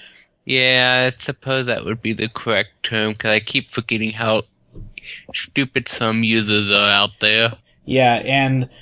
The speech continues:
Speaker 1: We
Speaker 2: and if you wanna take an extremist view, when you think user-friendly, think grandma.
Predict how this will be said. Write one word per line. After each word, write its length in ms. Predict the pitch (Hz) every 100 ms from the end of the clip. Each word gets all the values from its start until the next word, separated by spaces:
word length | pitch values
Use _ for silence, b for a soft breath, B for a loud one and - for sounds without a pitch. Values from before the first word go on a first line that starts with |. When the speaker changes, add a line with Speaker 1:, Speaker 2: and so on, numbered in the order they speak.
| -
Speaker 1:
We 140 | 147 - _ _ _ _ _ b b b b -
Speaker 2:
and 280 | 131 135 135
if 200 | 143 -
you 80 | 156
wanna 180 | 160 151
take 240 | 175 156
an 60 | 151
extremist 880 | 120 - - - 160 165 156 127 -
view, 280 | 120 127 127
when 140 | 127 131
you 100 | 123
think 480 | - 147 131 - -
user-friendly, 1000 | - 110 135 135 147 - 147 143 143 151 147
think 480 | - 147 147 - 117
grandma. 760 | 120 120 135 117 104 98